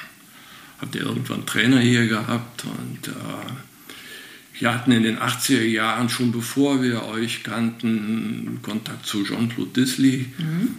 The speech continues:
Speaker 1: Das ist sicherlich einer der inspirierenden, äh, in der damaligen Zeit auch einer der wenigen Westernreiter gewesen.
Speaker 2: Mhm.
Speaker 1: Ja, dann kamt, äh, ihr irgendwann dazu, weil unsere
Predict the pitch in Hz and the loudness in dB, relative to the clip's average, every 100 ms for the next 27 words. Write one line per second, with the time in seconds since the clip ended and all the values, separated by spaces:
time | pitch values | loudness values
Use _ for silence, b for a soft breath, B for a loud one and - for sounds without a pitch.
0 | - 131 117 113 117 117 104 104 - 113 | -10 -6 -2 0 0 2 0 0 -2 -2
1 | 107 95 98 110 - - 107 117 113 107 | -2 -2 -2 -2 -2 -2 2 6 6 4
2 | 104 101 101 98 - 101 - - 50 - | 0 -2 -2 -4 -4 -6 -6 -8 -8 -8
3 | - B B 135 - - 123 110 95 113 | -10 B B -14 -14 -8 -6 -4 -2 2
4 | 117 107 104 107 - 113 110 101 127 117 | 2 2 0 -2 0 0 0 0 2 2
5 | 107 110 117 127 123 110 104 107 - 107 | 0 0 4 6 4 2 -4 -8 -8 -10
6 | - 98 - 120 - - 104 104 - - | -8 -8 -10 -10 -10 -8 -6 -8 -10 -14
7 | - B 165 151 147 143 185 B B B | -16 B -12 -10 -10 -10 -10 B B B
8 | B B - _ - 254 185 117 - B | B B -20 _ 2 4 6 4 0 B
9 | B B 170 170 - 147 156 135 - - | B B -18 -10 0 2 2 0 -4 -4
10 | 156 156 151 135 - 170 147 139 131 120 | -2 0 0 -2 -4 0 4 4 4 0
11 | B B 139 147 - - B B B - | B B -12 -14 -14 -20 B B B 0
12 | 190 190 151 139 127 127 120 120 - 147 | 2 4 6 6 6 2 2 0 2 2
13 | 170 135 127 120 127 147 139 127 131 123 | 4 2 2 0 -2 -2 0 2 2 0